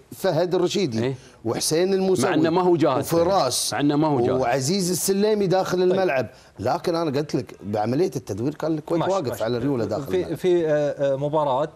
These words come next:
Speaker 3: آه، أيضًا نتيجتها منطقية، لأن المفاجآت قليلة مثل،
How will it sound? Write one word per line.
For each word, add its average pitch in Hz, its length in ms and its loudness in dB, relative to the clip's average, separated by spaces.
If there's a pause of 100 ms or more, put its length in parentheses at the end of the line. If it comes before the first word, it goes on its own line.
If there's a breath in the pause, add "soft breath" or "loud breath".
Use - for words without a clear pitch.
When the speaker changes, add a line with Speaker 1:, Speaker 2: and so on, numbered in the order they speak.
(120)
Speaker 3:
آه، 131 440 -8 (440)
أيضًا 160 220 0
نتيجتها 131 460 -2
منطقية، 120 440 -6
لأن 180 260 -6
المفاجآت 143 880 -4
قليلة 135 300 -2
مثل، 131 320 -8